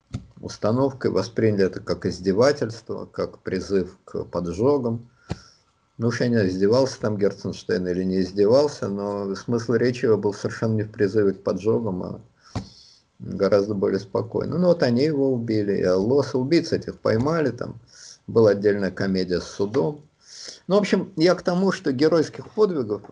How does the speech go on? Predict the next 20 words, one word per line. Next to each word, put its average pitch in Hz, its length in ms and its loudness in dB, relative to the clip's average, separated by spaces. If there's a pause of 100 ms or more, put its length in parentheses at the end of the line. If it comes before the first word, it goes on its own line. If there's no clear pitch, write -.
м, 123 580 -12
господин 123 440 -2
Дубровин 110 460 2
так 143 220 -2
и 165 40 -2
не 147 80 -4
произвел, 139 640 -2
и - 120 -10
вся 107 220 -2
его 101 160 4
шайка-лейка. 92 720 0
Они 151 160 2
пытались 143 500 2
убить 113 320 -2
Витта, 95 440 -4
тоже 120 360 2
там 95 220 -4
это 92 180 -2
отдельный 90 440 0
цирк. 147 500 0